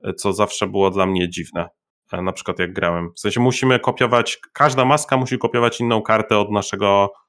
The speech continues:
e, sąsiada, co, co dla mnie było dziwne. Do tego przez to, jak zielone się skalują i jest to funkcja kwadratowa,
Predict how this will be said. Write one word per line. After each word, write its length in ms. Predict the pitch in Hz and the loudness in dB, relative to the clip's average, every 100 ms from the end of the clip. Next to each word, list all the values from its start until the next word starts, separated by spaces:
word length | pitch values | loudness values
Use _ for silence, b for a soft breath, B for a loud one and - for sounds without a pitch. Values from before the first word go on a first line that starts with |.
| _ - | _ -2
e, 140 | 101 | 0
sąsiada, 500 | 101 95 82 80 71 _ _ _ - | 0 -2 -2 -4 -8 _ _ _ -4
co, 200 | 104 90 | -2 0
co 140 | 104 | -2
dla 140 | 98 | 0
mnie 160 | 95 95 | 0 0
było 180 | 98 92 | 0 -2
dziwne. 480 | 104 127 156 175 b b _ - | -2 0 0 -2 b b _ -10
Do 220 | 107 123 | 0 0
tego 720 | 123 143 143 131 127 120 - - - | 4 2 4 4 6 4 2 -10 -6
przez 340 | - 147 - | 0 0 2
to, 100 | 127 | 0
jak 420 | 113 113 113 - - | 4 2 0 -6 -6
zielone 340 | 117 120 139 | 2 4 4
się 120 | 135 | 2
skalują 600 | 127 120 120 113 101 104 110 - | -2 0 4 4 4 2 -2 -4
i 100 | 107 | 0
jest 360 | 107 - - | 0 -2 -8
to 220 | - 104 101 | 0 2 2
funkcja 400 | 117 104 - 110 | 0 -2 -4 -4
kwadratowa, 840 | - 117 110 113 101 98 110 - | 0 2 2 2 2 4 2 0